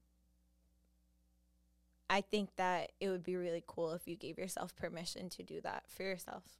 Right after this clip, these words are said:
you know, um, not influenced by anyone, not with the, uh, with the expectation for anyone or anything, you know, besides good medicine for yourself. And, uh, and you deserve it. You deserve it.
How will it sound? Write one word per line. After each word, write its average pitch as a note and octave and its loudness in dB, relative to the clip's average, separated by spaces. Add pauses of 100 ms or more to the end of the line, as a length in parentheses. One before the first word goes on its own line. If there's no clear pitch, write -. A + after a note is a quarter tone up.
(140)
you F#3+ -2
know, F3 -4 (100)
um, F3 4 (1200)
not G3+ 6
influenced G3 0
by E3+ 6
anyone, F#3 2
not F3+ 0
with F3 -2
the, F#3 6
uh, E3+ 6 (460)
with G3 0
the G3 8
expectation F#3 2 (280)
for F#3+ 6
anyone F3+ 0
or E3+ 0
anything, F3 0
you F3+ 0
know, D#3+ -2 (240)
besides E3 4 (540)
good E3+ 6
medicine E3 2
for D#3 -6
yourself. - -4 (260)
And, - -4
uh, E2+ -2 (200)
and F3+ 0
you F#3 0
deserve A3+ 2
it. - 0 (320)
You A3 -2
deserve A3 0
it. A3 0